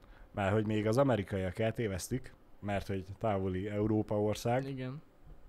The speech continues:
Speaker 1: Mint tudjuk.
Speaker 2: De ezek
Speaker 1: Éppen
Speaker 2: franciák.
Speaker 1: de ezek franciák voltak, úgyhogy
Speaker 2: Hát nézd, ők is kiesnek Európából. <laughs> Nekem már, már mindegy. Én más véleményen vagyok a franciákról. <laughs>
Speaker 1: Igen.
Speaker 2: Nem,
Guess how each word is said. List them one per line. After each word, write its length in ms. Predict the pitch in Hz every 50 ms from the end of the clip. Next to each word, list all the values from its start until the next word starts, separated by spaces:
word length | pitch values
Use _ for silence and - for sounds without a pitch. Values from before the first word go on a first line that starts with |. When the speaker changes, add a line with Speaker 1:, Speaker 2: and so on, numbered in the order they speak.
| - - - - - - - - -
Speaker 1:
Mint 180 | 101 101 95
tudjuk. 200 | - 110 110 110
Speaker 2:
De 60 | -
ezek 220 | 180 180 180 180 175
Speaker 1:
Éppen 240 | - 180 156 139 101
Speaker 2:
franciák. 340 | - - 120 113 110 143 -
Speaker 1:
de 100 | 147 160
ezek 180 | 175 190 185
franciák 480 | - - 104 92 92 101 120 117 117 -
voltak, 380 | - 127 127 123 139 127 - 139
úgyhogy 240 | 135 440 440 392 370
Speaker 2:
Hát 140 | 294 226 -
nézd, 320 | 269 262 240 226 202 190
ők 160 | 233 233 202
is 80 | 196 165
kiesnek 400 | - - 185 170 143 160 147 135
Európából. 680 | 147 143 143 143 135 131 - 135 127 135 156 147 151 185 202 - - - - - - -
<laughs> 400 | - - - - - 269 277 -
Nekem 400 | 226 226 226 208 226 220 220 220
már, 280 | 208 202 202 202 202 208
már 320 | 202 196 220 214 208 202 196 196 202 - - - - - - - - - - -
mindegy. 360 | - 170 175 170 156 143 143 - - - - - - - - -
Én 140 | - 170 170
más 240 | 180 180 175 165 -
véleményen 280 | 170 156 156 156 151
vagyok 160 | 151 160 160 165
a 60 | 160
franciákról. 800 | 165 175 170 170 165 190 202 - - - 160 - - - - - - -
<laughs> 120 | - - - - 220 - 262 - - - 254 - - - - - - 247 - - 302 - - - - - - - 277 - - - - - - - - - - - - 370 453 - - - - - - - - - - - - - - - - - - - - 95 95
Speaker 1:
Igen. 140 | 92 95 98 104
Speaker 2:
Nem, 260 | 104 156 156 147 -